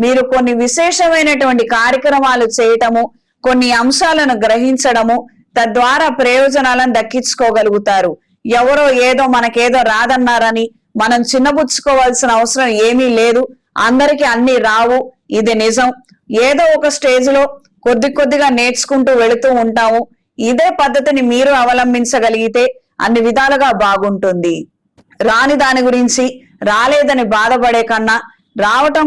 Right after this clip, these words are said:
కోసం, అది నేర్చుకోవడం కోసం కాస్తంత ప్రయత్నం చేస్తే అన్ని విధాలుగా బాగుంటుంది. వ్యక్తిగత పురోగతిని సాధించగలుగుతారు. ఉద్యోగ రీత్యా మంచి ఉన్నత స్థాయికి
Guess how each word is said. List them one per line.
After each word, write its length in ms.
కోసం, 260
అది 200
నేర్చుకోవడం 580
కోసం 300
కాస్తంత 480
ప్రయత్నం 420
చేస్తే 380
అన్ని 240
విధాలుగా 440
బాగుంటుంది. 720
వ్యక్తిగత 440
పురోగతిని 540
సాధించగలుగుతారు. 1080
ఉద్యోగ 360
రీత్యా 280
మంచి 220
ఉన్నత 220
స్థాయికి 380